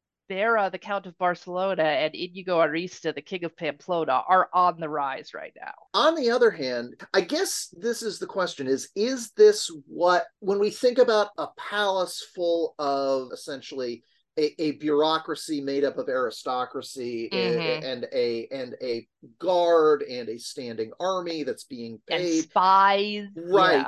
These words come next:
Speaker 1: Yeah.
Speaker 2: I-, is this what the country is gonna look like a hundred years from now?
Speaker 1: Yes.
Speaker 2: Um,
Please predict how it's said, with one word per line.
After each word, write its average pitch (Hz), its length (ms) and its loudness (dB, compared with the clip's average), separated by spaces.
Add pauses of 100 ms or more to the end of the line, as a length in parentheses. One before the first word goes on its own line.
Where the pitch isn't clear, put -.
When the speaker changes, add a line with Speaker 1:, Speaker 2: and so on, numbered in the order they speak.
(200)
Speaker 1:
Yeah. - 40 -16
Speaker 2:
I-, - 300 -2
is 180 220 2
this 294 260 -4
what 269 240 -2
the 240 100 0
country 220 460 -8
is 180 120 -6
gonna 180 180 -4
look 160 280 -2
like 151 300 0 (140)
a 156 40 -4
hundred 165 440 -4
years 233 280 -8
from 113 200 -12
now? 104 300 -16 (240)
Speaker 1:
Yes. 170 180 -2
Speaker 2:
Um, 151 420 0